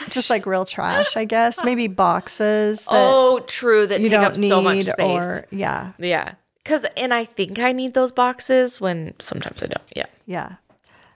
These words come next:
Speaker 1: So, yeah, I, I think sometimes if you go into clean or declutter and you don't have a donate box there,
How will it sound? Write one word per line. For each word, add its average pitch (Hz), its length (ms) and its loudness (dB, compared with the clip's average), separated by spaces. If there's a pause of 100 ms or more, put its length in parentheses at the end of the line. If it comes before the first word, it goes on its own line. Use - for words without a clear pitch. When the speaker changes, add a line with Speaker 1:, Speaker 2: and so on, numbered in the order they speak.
Speaker 1:
So, - 140 -2
yeah, 247 300 2 (160)
I, 151 100 -2 (100)
I 320 120 2
think 480 240 0
sometimes 320 400 2
if 240 100 -2
you 240 80 -2
go 233 180 4
into 226 260 2
clean 226 420 2
or 202 100 4
declutter 202 580 0
and 202 120 -2
you 202 80 0
don't 202 300 0
have 226 180 -2
a 214 60 0
donate 202 500 0
box 226 400 0
there, 247 360 -2